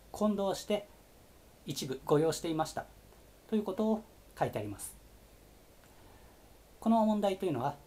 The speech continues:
実は結構大きな問題で、慰安婦というものに関して現在世界中に慰安婦像、そして慰安婦の碑というものが建てられています。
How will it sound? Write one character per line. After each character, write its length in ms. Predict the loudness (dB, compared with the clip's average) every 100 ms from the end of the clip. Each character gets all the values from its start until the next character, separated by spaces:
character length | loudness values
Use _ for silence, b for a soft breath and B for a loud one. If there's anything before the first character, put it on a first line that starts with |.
| -14
実 240 | -8 0
は 160 | 0 0 -10
結 160 | -10 -6
構 200 | -2 -2
大 80 | -2
き 120 | -4
な 60 | -4
問 180 | -6
題 160 | -6 -4
で、 200 | -4 -4 -10 -20 -20 -20 -20 -20 -20 -20 -20 -20 -20 -20 -20 -20 -20 -8
慰 140 | 2 2
安 80 |
婦 240 | 2 -4 -10 -12 -20 -20 -20 -20 -10
と 100 | -6
い 60 | -4
う 40 |
も 100 | -2
の 80 | -2
に 80 | -4
関 180 | -4 -6
し 80 | -2
て 220 | -4 -4 -18 -4
現 160 | -2 0
在 140 | -4 -6
世 140 | -2
界 220 | 0 0
中 180 | 0 -2
に 240 | -2 -4 -8 -20 -12
慰 140 | 0 2
安 100 | 2
婦 140 | 0
像、 200 | -2 -4 -10 -20 -20 -10
そ 100 | -8
し 60 | -4
て 80 |
慰 180 | -2 -2
安 60 | -2
婦 100 | -4
の 80 | -8
碑 240 | -6 -8 -12 -20 -16 -6
と 80 |
い 20 | -4
う 40 |
も 100 | -2
の 100 | 0
が 200 | 0 0 -2
建 120 | 0
て 80 | 2
ら 100 | 2
れ 60 |
て 100 | 0
い 40 | -8
ま 120 | -8
す。 160 | -12